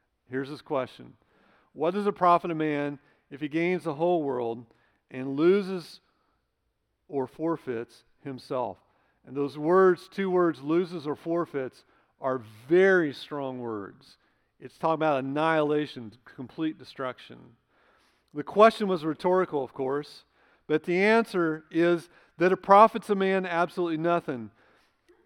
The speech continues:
A person's soul is far more precious than anyone else in the universe or anything else in the universe. Because a soul is made in the image of God, isn't it?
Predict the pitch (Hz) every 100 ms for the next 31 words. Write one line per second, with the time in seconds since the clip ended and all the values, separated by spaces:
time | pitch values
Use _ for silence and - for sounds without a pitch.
0 | - 180 175 - 226 247 226 208 - -
1 | 208 208 190 160 147 - 190 190 190 180
2 | 170 - 175 156 127 104 - - _ _
3 | _ _ _ _ 156 170 175 170 185 180
4 | 170 165 165 170 - 147 147 147 147 147
5 | 127 110 98 - 151 139 156 175 196 190
6 | 165 156 151 135 151 135 131 127 113 107
7 | 92 - - _ _ _ _ - 156 214
8 | 202 - _ _ - 170 170 - - 220
9 | 247 247 170 139 156 - _ _ _ _
10 | _ _ _ _ _ _ _ _ _ -
11 | 156 160 190 233 196 170 180 160 156 180
12 | 190 113 120 117 175